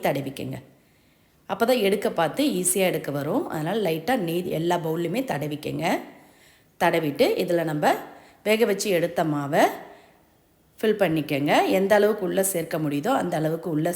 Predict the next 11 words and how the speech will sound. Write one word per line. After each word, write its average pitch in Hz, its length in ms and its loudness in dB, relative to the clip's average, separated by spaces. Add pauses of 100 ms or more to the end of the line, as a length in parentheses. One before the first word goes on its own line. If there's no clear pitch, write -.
சேர்த்துட்டு 156 500 -2 (960)
இது 226 160 6
மேல 247 180 4 (100)
கார்னிஷ்க்கு 185 600 0 (720)
நான் 190 160 -4
கொஞ்சமா 233 400 4
முந்திரி 196 320 -2
பருப்பை 139 260 2 (140)
ஒரு 175 180 0
டீஸ்பூன் 220 460 -2
நெய் 180 180 -2